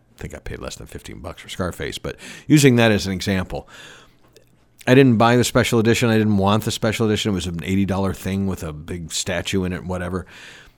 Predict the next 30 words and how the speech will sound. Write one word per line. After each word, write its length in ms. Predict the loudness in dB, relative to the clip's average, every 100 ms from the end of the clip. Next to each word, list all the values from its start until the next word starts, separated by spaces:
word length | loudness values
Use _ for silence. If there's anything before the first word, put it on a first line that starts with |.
| _
And 140 | 2 4
so 120 | 6
I 60 | 6
should 160 | 6
have 80 | 4
waited, 320 | 4 0 -2 -2
and 100 | 4
I 80 | 4
did. 440 | 6 4 2 -4 -2
On 140 | 2
that 140 | 2
particular 300 | 2 0 0
movie, 220 | 0 -2 -4
I 40 |
waited 280 | -4 -4 -6
till 120 | -6
I 80 | -6
found 260 | -4 -6 -6
it 120 | -6
on 160 | -8
sale 380 | -6 -6 -6 -6
at, 80 | -8 -14 -14
you 100 | -10
know, 80 | -8
Black 260 | -8 -8
Friday 400 | -6 -6 -6 -6
or 160 | -6 -8 -10 2
Walmart 560 | 4 6 4 0 -4
or 60 | -8
something. 420 | -8 -10 -14 -18